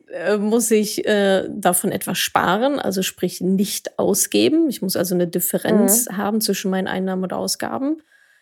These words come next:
Speaker 1: Das ist Punkt zwei. Und Punkt drei, ich muss es gewinnbringend investieren, das, was ich halt spare. Also viele hören dann beim, also wenn sie überhaupt bis zum Sparen kommen, hören sie spätestens da auf und sagen, "Ah, okay, jetzt habe ich hier ein
Speaker 2: Ja.
Speaker 1: bisschen was
Speaker 2: Ja.
Speaker 1: Geld auf meinem, auf meinem Girokonto."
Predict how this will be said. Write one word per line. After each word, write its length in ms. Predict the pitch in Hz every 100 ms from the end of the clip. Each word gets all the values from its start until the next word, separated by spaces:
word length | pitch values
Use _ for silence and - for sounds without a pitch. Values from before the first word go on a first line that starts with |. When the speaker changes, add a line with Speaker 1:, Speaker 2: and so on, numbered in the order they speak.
| _
Speaker 1:
Das 180 | - 185
ist 60 | -
Punkt 260 | 185 185
zwei. 460 | - - 190 220 254
Und 180 | - 190
Punkt 340 | 196 190 214
drei, 220 | - 214
ich 100 | 247
muss 160 | 240 226
es 140 | 220
gewinnbringend 600 | - 196 226 226 202 214
investieren, 920 | - 196 196 - 208 208 175 165 165 -
das, 260 | 196 -
was 180 | - 180
ich 140 | 175 165
halt 140 | -
spare. 340 | - - - -
Also 160 | 185
viele 260 | - 226 214
hören 120 | 202
dann 120 | 185
beim, 180 | 175 175
also 200 | - 170
wenn 140 | 170 208
sie 80 | 190
überhaupt 200 | 180 190
bis 100 | -
zum 120 | 170
Sparen 320 | - 170 175
kommen, 240 | 196 202
hören 180 | 180 180
sie 100 | 170
spätestens 480 | 165 - 180 180 185
da 160 | - -
auf 300 | - 302 320
und 400 | - - - -
sagen, 220 | 202 185
"Ah, 220 | 107 214
okay, 180 | 202 220
jetzt 180 | 185 -
habe 120 | 190
ich 80 | 202
hier 100 | 254
ein 40 | 180
Speaker 2:
Ja. 40 |
Speaker 1:
bisschen 180 | 185 185
was 200 | 175 -
Speaker 2:
Ja. 140 | 214
Speaker 1:
Geld 120 | 208 185
auf 120 | 196
meinem, 260 | 180 175
auf 140 | - 190
meinem 180 | 185 180
Girokonto." 680 | 214 226 240 247 277 285